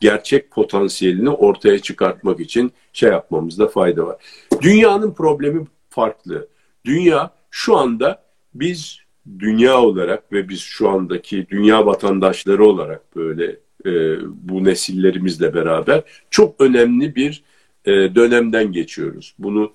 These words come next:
herkes öyle veya böyle hissediyordur. Yani bu benim bulduğum bir şey değil. E, yeni bir dünya düzeninin yaratıldığı bir,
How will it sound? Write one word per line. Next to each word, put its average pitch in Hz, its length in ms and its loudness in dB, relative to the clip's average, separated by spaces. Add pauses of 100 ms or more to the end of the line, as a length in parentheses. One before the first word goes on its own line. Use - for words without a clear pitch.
herkes 117 480 -2
öyle 107 300 2
veya 82 280 -2
böyle 85 340 -2 (200)
hissediyordur. 80 720 -6
Yani 85 400 -8
bu 82 280 -8
benim 82 460 -4
bulduğum 80 460 -6
bir 76 60 -12
şey 82 320 -4
değil. 117 200 -4 (800)
E, 98 40 0 (360)
yeni 156 460 2
bir 165 200 2
dünya 147 440 0
düzeninin 104 580 0
yaratıldığı 101 840 0
bir, 120 260 -4